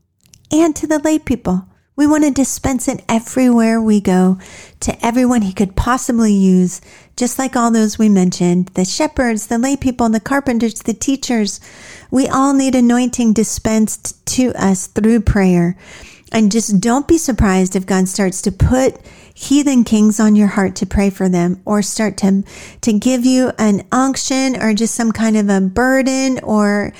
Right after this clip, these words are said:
keeps putting your thoughts in a direction of a certain person or people group. Don't just think about them. Dispense power in their direction. Say, "Father,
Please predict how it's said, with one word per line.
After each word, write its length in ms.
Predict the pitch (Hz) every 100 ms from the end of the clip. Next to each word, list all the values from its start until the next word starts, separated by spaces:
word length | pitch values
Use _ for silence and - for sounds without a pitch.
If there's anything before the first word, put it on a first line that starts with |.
| - - -
keeps 260 | - 262 -
putting 320 | 254 233 220
your 140 | 196
thoughts 440 | 190 226 247 262 -
in 100 | 247
a 80 | 226
direction 480 | 226 226 220 226
of 100 | 214
a 60 | 202
certain 340 | - 233 208
person 580 | 190 - 226 - 208 190
or 220 | - 226 233
people 440 | - 262 262 247
group. 440 | 196 202 190 190 - - - - - -
Don't 220 | 302 247
just 220 | 320 -
think 180 | 294 285
about 300 | 247 214 196
them. 180 | 208 196
Dispense 480 | 208 - - 233 -
power 420 | 214 220 226 214
in 120 | 202
their 120 | 196
direction. 460 | 190 202 196 - 196
Say, 160 | 208
"Father, 560 | 190 - 269 294 311 294